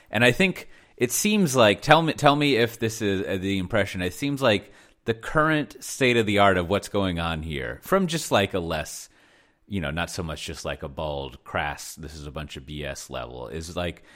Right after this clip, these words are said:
well, it's inherently centralized 'cause there's only, like, a few services that you use to access everything.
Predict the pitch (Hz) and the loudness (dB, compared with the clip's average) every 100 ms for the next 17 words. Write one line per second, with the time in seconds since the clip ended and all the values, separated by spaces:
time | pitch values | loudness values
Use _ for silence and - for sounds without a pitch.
0 | - _ _ - 151 104 95 90 _ _ | -20 _ _ 4 6 6 4 -2 _ _
1 | _ _ - 113 - 123 123 156 170 117 | _ _ -8 -6 -2 -2 0 2 2 0
2 | 110 156 147 113 85 76 76 - - 104 | -2 -2 -2 -2 0 0 -4 -8 -8 -8
3 | - 107 101 117 113 98 95 98 - 110 | -4 -2 0 0 0 0 0 -2 -6 -6
4 | 90 104 92 82 - 73 82 69 76 76 | -4 -4 -4 -4 -8 -8 -8 -8 -8 -8
5 | 73 80 71 - - 69 - 60 120 73 | -8 -8 -8 -10 -14 -14 -14 -16 -16 -16
6 | 107 | -18